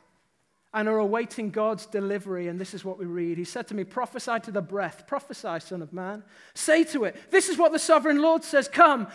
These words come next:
breath, from the four winds and breathe into these slain, that they may live.' So I prophesied as he commanded me,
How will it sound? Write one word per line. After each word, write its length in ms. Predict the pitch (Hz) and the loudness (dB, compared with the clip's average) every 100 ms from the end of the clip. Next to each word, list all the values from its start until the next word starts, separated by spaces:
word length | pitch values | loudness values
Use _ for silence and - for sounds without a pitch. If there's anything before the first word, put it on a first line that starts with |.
| - | -4
breath, 480 | 302 320 269 - - - | 4 4 4 -2 -16 -6
from 140 | 330 | 2
the 60 | 339 | 2
four 400 | - 370 349 349 | 4 4 6 6
winds 340 | 359 403 381 | 6 4 2
and 140 | 285 320 | 2 2
breathe 320 | 311 381 339 | 6 6 6
into 240 | 339 320 | 4 0
these 220 | 254 254 - | -4 -4 -6
slain, 400 | - 220 175 135 - _ _ | -6 -6 -6 -8 -18 _ _
that 80 | 202 | -10
they 160 | 208 | -6
may 160 | 190 170 | -6 -6
live.' 400 | 165 156 151 - _ - | -8 -10 -14 -20 _ -6
So 380 | - 302 302 | 4 10 12
I 200 | 330 339 | 12 12
prophesied 840 | 330 - 320 359 - 285 247 214 196 | 10 8 10 10 8 -4 0 0 0
as 100 | 185 | -4
he 80 | |
commanded 480 | 185 190 180 180 175 | -8 -8 -8 -8 -10
me, 220 | 185 202 | -12 -14